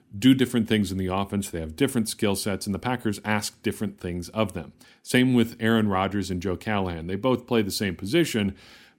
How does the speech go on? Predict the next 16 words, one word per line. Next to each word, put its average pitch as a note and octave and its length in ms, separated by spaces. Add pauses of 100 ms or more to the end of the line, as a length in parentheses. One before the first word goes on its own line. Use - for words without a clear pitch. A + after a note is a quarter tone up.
but C#3 260
Aaron A2+ 320
Rodgers G2+ 460
is G2 160
perhaps F2+ 480
one F#2 100
of F2 80
the F2+ 80
best F#2 280
quarterbacks F2 500
of E2 100
all D#2 140
time, C3 400
and G2+ 100
Joe B2 200
Callahan, F#2 760